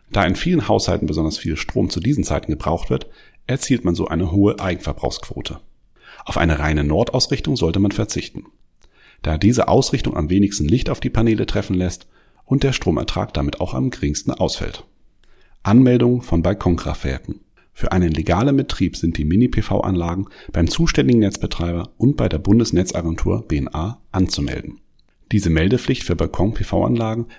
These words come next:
beinhaltet eine Eintragung ins B N A Marktstammdatenregister. Es handelt sich dabei nicht um eine Genehmigungspflicht.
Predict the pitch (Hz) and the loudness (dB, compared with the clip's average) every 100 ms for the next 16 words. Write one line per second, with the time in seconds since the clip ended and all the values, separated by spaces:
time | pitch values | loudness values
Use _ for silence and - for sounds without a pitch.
0 | - - 117 117 120 127 - 78 87 95 | -8 0 2 2 2 0 -2 -4 -2 -2
1 | - 101 104 107 - 80 - 98 90 - | 0 -2 -2 -4 -4 -8 -2 0 2 0
2 | - 90 123 - - 90 180 - 71 71 | -4 -4 -6 -6 -2 -2 -2 -6 -4 -2
3 | 73 69 - 71 67 - - - _ _ | -4 -6 -8 -8 -8 -10 -12 -14 _ _
4 | _ _ _ - - 107 107 98 85 82 | _ _ _ -2 2 4 4 4 0 0
5 | 80 95 123 - 107 117 120 117 76 65 | 4 4 4 0 2 2 6 6 6 0
6 | - - - | -6 -8 -8